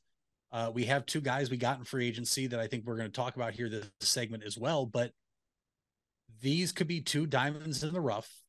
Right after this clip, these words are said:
when you talk about Isaiah Mobley and Emoni Bates, that i-, if they progress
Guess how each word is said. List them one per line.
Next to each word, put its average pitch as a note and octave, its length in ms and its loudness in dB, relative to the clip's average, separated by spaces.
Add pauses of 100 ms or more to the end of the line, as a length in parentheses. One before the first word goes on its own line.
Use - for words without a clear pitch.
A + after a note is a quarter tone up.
when A#2+ 140 -2
you A#2 80 0
talk C3 200 0
about A#2+ 200 0
Isaiah A#2+ 400 2
Mobley A2+ 460 -2 (340)
and A#2 520 0
Emoni A#2 280 0
Bates, B2 560 -2
that A#2 240 2 (1200)
i-, C#3+ 140 -6
if C#3 300 0
they C3 200 2
progress D3 720 2